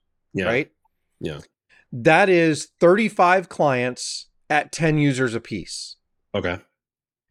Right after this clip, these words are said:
Speaker 2: That's a lot of full boat clients for a three-person shop.
Speaker 1: Yeah. Yeah. Not to mention everything that comes along with it, right?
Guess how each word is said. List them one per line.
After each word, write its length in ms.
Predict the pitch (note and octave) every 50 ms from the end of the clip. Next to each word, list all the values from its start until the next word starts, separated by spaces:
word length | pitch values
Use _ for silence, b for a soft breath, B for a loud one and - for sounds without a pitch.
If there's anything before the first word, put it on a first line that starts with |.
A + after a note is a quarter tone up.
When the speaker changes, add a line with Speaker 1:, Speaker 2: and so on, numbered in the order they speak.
| _ _ _ _ _
Speaker 2:
That's 360 | B2+ A2+ D#3+ D3+ E3 F#3 -
a 60 | A#3+ A3
lot 380 | F#3 E3 D3+ D3+ D3 D3+ D#3+
of 120 | E3 D3+ -
full 260 | - D#3+ D3 D3 D#3
boat 340 | C#3 C3+ C3+ C3+ D#3 - -
clients 800 | - G3+ G3 F3 D3 B2+ A#2 B2+ C3+ - - - - - - - - _ _ _ _ _ _ _
for 260 | _ - - E3 F3+ F3+
a 60 | F3
three-person 720 | - - C#3+ C#3 C3+ C3 - C3 A#2+ A2+ - - A#2+ A#2
shop. 460 | A#2 - - D#3 B2+ F#2 - - _ _ _ _ _ _ _ _ _ _ _ _ _ _
Speaker 1:
Yeah. 200 | - E2+ F#2+ G2+ F#2+ - _ _ _ _ _ _ _ _ _ _ _ _ _ _ _ _ _ _ _ _ _ _ _ _ _ _ _ _ _ _ _ _ _ _ _ _ _ _ _ _ _ _ _ _ _ _ _ _ _ _ _ _ _ _ _
Yeah. 200 | - G#2 C#3+ D3+ - - _ _ _ _ _ _ _ _ _ _ _ _ _ -
Not 240 | B2+ C#3 D3+ D3
to 80 | - C#3+
mention 300 | D3 D3+ C#3 - C3+ B2 -
everything 360 | C3 C3 C#3 C#3 C3+ C3+ C3
that 100 | B2+ A#2
comes 220 | - - A#2+ G#2+ G#2+
along 340 | G#2+ G#2+ G#2 G2 G2+ G#2+ C3+
with 200 | D#3+ D#3+ - -
it, 140 | - - _ _ b b b b b b b b _ -
right? 320 | F#2+ F#2+ G2 G#2 - -